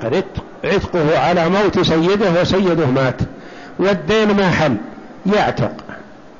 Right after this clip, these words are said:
لأنه يخرج من الثلث. فإن كان لا يخرج من الثلث ما عتق،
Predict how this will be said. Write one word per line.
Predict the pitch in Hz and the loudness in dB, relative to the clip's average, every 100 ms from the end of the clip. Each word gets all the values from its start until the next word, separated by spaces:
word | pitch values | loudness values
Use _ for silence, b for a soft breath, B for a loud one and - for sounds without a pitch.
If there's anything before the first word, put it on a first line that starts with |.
| - - - - - - - - - - - - | -20 -20 -20 -20 -20 -20 -20 -20 -20 -20 -10 -2
لأنه | 156 196 185 | 0 2 2
يخرج | 190 202 190 190 | 2 2 2 2
من | 185 196 | 2 2
الثلث. | 156 180 123 120 - B B B | 2 2 2 0 -6 B B B
فإن | - 185 226 | 0 2 2
كان | 240 262 240 | 2 2 4
لا | 247 233 | 4 4
يخرج | 220 202 202 | 2 2 2
من | 202 196 | 2 2
الثلث | 170 175 160 202 - - - | 2 2 2 2 -2 -12 -4
ما | 247 240 | 0 0
عتق، | 131 131 | 0 -2